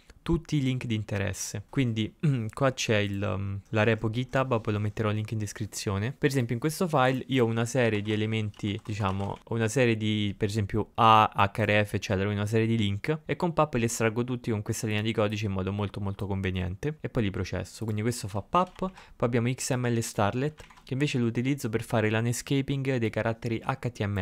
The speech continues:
L. Per esempio questo carattere, questo end, hashtag trentanove, punto e virgola, è, diciamo, codifica il carattere s-, lapicetto. Ora io non ho utilizzato questo binario per avere una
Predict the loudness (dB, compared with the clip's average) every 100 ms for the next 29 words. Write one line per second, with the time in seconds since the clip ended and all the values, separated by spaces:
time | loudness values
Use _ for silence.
0 | -2 -2 -2 0 2 2 0 -4 -2 0
1 | 2 0 -2 -4 -4 -2 -4 -2 -4 -4
2 | -2 0 2 0 0 2 0 -2 -4 -4
3 | -4 -4 -4 -4 -6 -6 -4 -2 -2 -4
4 | -8 -6 -2 -2 0 0 0 2 2 2
5 | -2 -4 -2 -4 -4 -4 2 4 4 2
6 | 2 2 2 0 4 4 4 2 2 2
7 | 0 0 0 0 -4 -4 -6 -6 -2 2
8 | 4 2 2 0 2 4 4 2 0 2
9 | 2 2 0 -2 0 2 4 4 4 4
10 | 4 2 0 0 0 -2